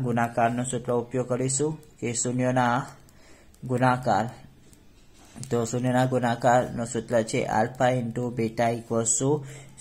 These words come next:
c by a. તો સી કેટલા છે આપણી પાસે? દસ. છેદમાં એ કેટલા છે? એક. હવે આ દસ એ આપને શું કહેવાશે? અહીંયા પર અચળ પદ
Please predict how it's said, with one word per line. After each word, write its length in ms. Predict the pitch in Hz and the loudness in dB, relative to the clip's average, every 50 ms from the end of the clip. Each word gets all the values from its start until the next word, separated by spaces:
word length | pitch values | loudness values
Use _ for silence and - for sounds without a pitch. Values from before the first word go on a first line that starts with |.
| - - | 0 2
c 160 | 131 135 131 | 4 4 4
by 420 | 123 123 117 113 113 117 120 117 113 - - | 4 4 4 4 4 4 2 0 -4 -6 -4
a. 180 | 110 107 - 113 - - - - - - - - - - - - - - - - | -4 -4 -4 -6 -10 -14 -20 -20 -20 -20 -20 -20 -20 -20 -20 -20 -20 -20 -16 -8
તો 100 | - 117 | -6 -6
સી 260 | 113 - - 135 135 | -4 0 2 2 2
કેટલા 320 | 131 139 131 120 135 123 123 | 2 2 0 2 2 2 2
છે 120 | - 135 | 2 0
આપણી 260 | 120 117 - 127 131 | 0 0 0 -4 -4
પાસે? 540 | 127 127 123 120 117 - - 123 123 123 127 | 0 0 0 0 0 -4 -4 -4 -4 -4 -6
દસ. 600 | 127 120 113 110 107 101 101 107 107 - - - - - - - - - | -6 -8 -4 0 2 2 2 0 0 -4 -4 -4 -6 -12 -18 -16 -10 -6
છેદમાં 360 | - 117 113 123 123 123 117 - | -4 -2 -2 0 0 -2 -2 -2
એ 220 | - - 123 123 | -4 -6 -6 -4
કેટલા 380 | 117 131 131 131 123 131 120 120 | -2 -2 -4 0 0 0 0 0
છે? 440 | 123 - - 123 120 117 - - - - | 0 -4 -6 -6 -4 -4 -6 -8 -10 -8
એક. 300 | - 98 87 87 - - - - - - - - - - - - - - - - _ | -6 -6 -6 -6 -8 -14 -20 -20 -20 -20 -20 -20 -20 -20 -20 -20 -20 -20 -20 -20 _
હવે 220 | - 113 117 123 120 | -4 -2 2 4 4
આ 80 | 120 | 4
દસ 560 | 123 131 127 123 123 127 135 - - - - - - - - - - - - - | 4 2 2 4 4 4 4 4 2 0 -2 -6 -16 -20 -20 -20 -20 -20 -20 -10
એ 140 | - 113 120 | -4 0 0
આપને 340 | 117 117 110 - 135 131 127 | 2 2 0 0 0 0 0
શું 220 | 135 135 135 135 | 2 0 0 2
કહેવાશે? 580 | 143 135 131 131 123 120 - - 131 135 139 135 | 4 4 6 6 4 4 2 0 0 0 -2 -2
અહીંયા 300 | 135 127 127 123 120 117 - | -2 -2 0 0 -2 -2 0
પર 220 | - 127 135 135 135 - | 0 0 0 0 0 0
અચળ 340 | - 123 123 - 131 120 123 127 | -2 -2 0 2 0 0 2 2
પદ 180 | - 120 117 | 2 2 2